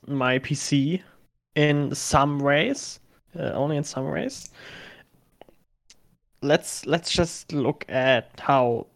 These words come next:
energy efficient it is. Like, my P C needs, like, four hundred watts, while my, this MacBook only needs, like, fifteen <laughs> watts for doing the same tasks. And this is really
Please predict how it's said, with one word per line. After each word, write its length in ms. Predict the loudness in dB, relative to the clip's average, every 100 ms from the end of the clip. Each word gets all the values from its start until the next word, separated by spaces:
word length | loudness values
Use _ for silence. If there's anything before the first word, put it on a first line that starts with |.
| 0
energy 400 | 4 4 6 2
efficient 480 | 4 4 4 0
it 180 | -2 -2
is. 320 | -4 -6 -4
Like, 260 | 0 0 0
my 200 | 0 0
P 120 | 0
C 560 | -2 2 2 2 -2 -6 -14 -8
needs, 580 | -4 0 2 0 -2 -2
like, 300 | -2 -2 -10
four 220 | 0 2
hundred 220 | 2 2
watts, 480 | 4 4 2 -8 -12 -14 -20 -18 -20 -20 _ -20 _
while 580 | 4 6 6 6 4 2 -4
my, 500 | -2 0 0 0 -2 -8 _ _ _ _ _ _ _ _
this 180 | -10 2
MacBook 420 | 2 2 0 0
only 260 | 0 0
needs, 360 | 0 -2 -4 -6
like, 240 | -8 -8
fifteen 480 | 0 0 2 0 2
<laughs> 0 |
watts 520 | 2 0 -2 -8 -8 -12
for 580 | 0 4 4 2 -2 -8 -2
doing 260 | 0 0
the 60 | -4
same 360 | 0 2 2
tasks. 640 | 2 0 0 -4 -12 -14 -16 _ -20 -20 -20 -20 -20 0
And 580 | 4 6 6 2 -2 -2
this 220 | -2 -2
is 260 | -6 -8 -12 _
really 580 | -2 2 4 2 0